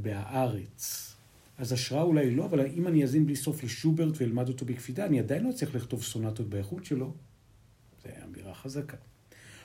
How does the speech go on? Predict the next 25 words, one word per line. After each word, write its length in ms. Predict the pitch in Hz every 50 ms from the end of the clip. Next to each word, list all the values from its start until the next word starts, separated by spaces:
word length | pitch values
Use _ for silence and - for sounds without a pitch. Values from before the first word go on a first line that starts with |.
| - -
או 80 | 151 151
לחילופין, 440 | 160 156 156 143 139 - - 175 180
אם 100 | 165 147
אני 120 | 139 127
אשב 200 | - - - 170
ואצפה 280 | 156 151 151 - - 151
מספיק 280 | 143 131 - - 151 -
שעות 180 | - 156 147
במשחקים 400 | 139 131 127 - - 123 - 151 -
של 100 | - 131
מייקל 280 | 135 143 139 - 131 117
ג'ורדן, 360 | 131 170 202 208 170 156 151 156 156 - - - - - - -
זה 100 | 123 123
לא 80 | 160
אומר 140 | 220 269 277
שאוכל 320 | - - 190 - - 151
לעלות 300 | 139 135 127 131 131 -
למגרש 360 | 123 123 120 127 131 127 - -
ולקלוע 460 | 120 110 - - 127 131 127 123 127 - - - - - - - -
ארבעים 280 | 120 107 110 120 123 131
נקודות 280 | 127 127 127 123 123
במשחק 360 | 123 123 113 - - 123 - -
אן 120 | 120 113
בי 120 | 139 160
איי. 240 | 180 170 147 - 160